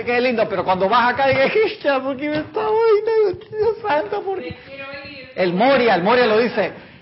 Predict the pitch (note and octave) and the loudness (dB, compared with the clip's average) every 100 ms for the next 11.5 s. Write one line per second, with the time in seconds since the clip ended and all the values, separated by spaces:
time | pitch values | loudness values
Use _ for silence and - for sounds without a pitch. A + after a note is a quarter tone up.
0 | _ - D#3+ G#3 E3 F#3 F3 D#3+ B3 A#3+ | _ -6 0 0 2 0 0 -2 -2 -4
1 | E3 E3 F3 F#3+ D3 D3+ C#3 D#3 E3 C#4+ | -4 -8 -8 -6 -6 -6 -4 -4 -2 -2
2 | C4+ B3 G#3 F3+ F3 G#3 C4+ B3+ C#4+ D4 | -2 -2 -4 -4 -4 -2 -2 0 2 0
3 | - - - - E3+ G#3+ A3+ G#3 G#3+ G3+ | -2 -16 -20 -10 -6 -2 -2 -2 -2 0
4 | F#3 F3 C#3 - - F3 F3 F#3+ C4 C4 | 2 2 0 -6 -4 -2 0 0 0 2
5 | C4+ D4+ D4 - - G3+ F3 A#3 G#3 G3 | 2 2 2 -4 -8 -4 0 0 0 -2
6 | F3+ - F#3+ E3+ E3 C#3+ B2+ - - - | -2 -2 0 0 -2 -4 -6 -16 -16 -16
7 | - G#3 G3+ G3+ A3 A#3 A3+ A3+ G#3 G#3 | -18 -18 -18 -18 -20 -20 -18 -16 -14 -16
8 | G#3 A3 A#3 C4 C#4 C#4+ C#4+ A#3+ G#3+ F#3+ | -14 -12 -12 -12 -12 -12 -14 -14 -16 -18
9 | G3+ A3+ A3+ B3+ B3+ B3 G#3 G3+ A3+ G#3 | -12 -6 -6 -6 -8 -6 -8 -8 -10 -10
10 | F#3+ G3 G#3 _ _ G#3+ G3+ G#3+ - A3 | -10 -14 -18 _ _ -16 -12 -10 -10 -12
11 | G#3 A3 G#3 - A3 | -12 -8 -8 -10 -14